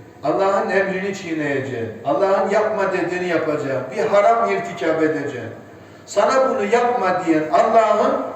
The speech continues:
sonra kalkıp nimetlerinden yiyeceksin. Yani nimetlerini yediğin bir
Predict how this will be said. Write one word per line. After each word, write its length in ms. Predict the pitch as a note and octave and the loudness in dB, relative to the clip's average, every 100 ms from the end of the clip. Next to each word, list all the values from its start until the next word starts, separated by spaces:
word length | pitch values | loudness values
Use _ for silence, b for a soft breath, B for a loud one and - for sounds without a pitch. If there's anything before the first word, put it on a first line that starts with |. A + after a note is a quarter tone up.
| - | -10
sonra 400 | A3+ A3 F#3 F3+ | -8 -4 -2 0
kalkıp 440 | G3 - - D3 | 2 2 -2 -6
nimetlerinden 800 | E3+ F#3 E3+ E3 D#3 D3 C#3 C3 | -8 -6 -6 -2 -2 -2 -2 -4
yiyeceksin. 580 | B2 A#2+ A2+ G#2 G#2 - - - - - - - - - - - - - - - | -6 -8 -10 -10 -12 -18 -20 -20 -20 -20 -20 -20 -20 -20 -20 -20 -20 -20 -20 -4
Yani 380 | F3 G3 F#3+ G#3 | 0 0 0 -4
nimetlerini 1000 | A3 A#3 A3+ A#3 A3+ A3+ A#3 A#3+ A#3+ G3 | -2 0 0 2 4 4 4 0 -4 0
yediğin 640 | G#3 G#3 A3+ G#3+ F#3 F3 | 0 2 -2 0 -2 -2
bir 140 | G3+ | 2